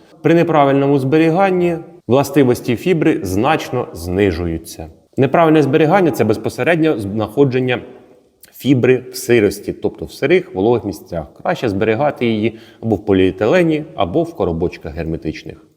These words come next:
З особистого досвіду, яку б я фібру вам би порадив би? Найкраще, що, чим я користувався, це Cubitron три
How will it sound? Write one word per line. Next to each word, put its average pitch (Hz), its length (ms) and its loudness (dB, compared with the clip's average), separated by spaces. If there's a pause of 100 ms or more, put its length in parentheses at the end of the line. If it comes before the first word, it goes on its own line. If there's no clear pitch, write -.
(360)
З - 80 2
особистого 151 460 4
досвіду, 143 500 2
яку 107 240 0
б 135 80 -2
я 113 120 2
фібру 117 380 0
вам 95 320 -2
би 95 80 -2
порадив 87 440 -2
би? 73 120 -12 (280)
Найкраще, 135 560 0 (220)
що, - 200 -6
чим 127 240 0
я 104 200 2
користувався, 123 840 -2
це 101 200 0 (100)
Cubitron 98 420 -2
три 185 260 2